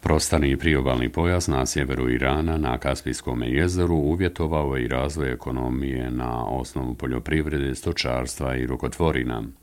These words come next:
Iako je ovaj region većinom ispunjen manjim naseljima, zaseocima i selima, gradske sredine su također zapažene sa svojom arhitekturom.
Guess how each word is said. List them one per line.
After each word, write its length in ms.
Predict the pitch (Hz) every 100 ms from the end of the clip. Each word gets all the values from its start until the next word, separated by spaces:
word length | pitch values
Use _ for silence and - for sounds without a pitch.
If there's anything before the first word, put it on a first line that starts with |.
| - - - - - - -
Iako 220 | 160 135
je 100 | 104
ovaj 240 | 98 85
region 460 | 78 71 73 69 62
većinom 560 | 67 - - 78 69
ispunjen 520 | 67 69 - 71 69 69
manjim 480 | 67 80 90 65
naseljima, 680 | 62 67 73 - 76 65 64
zaseocima 1000 | 67 69 71 - 67 65 65 64 62 58
i 140 | 60
selima, 500 | 58 - 78 90 87
gradske 540 | 78 64 64 - 71 62
sredine 480 | - 82 69 65 65
su 180 | 71
također 460 | 65 65 - 65 64
zapažene 880 | 60 67 62 71 65 65 64 64 64
sa 400 | - 64 60 64
svojom 420 | - 85 90 64
arhitekturom. 960 | 60 60 - - - - 60 60 55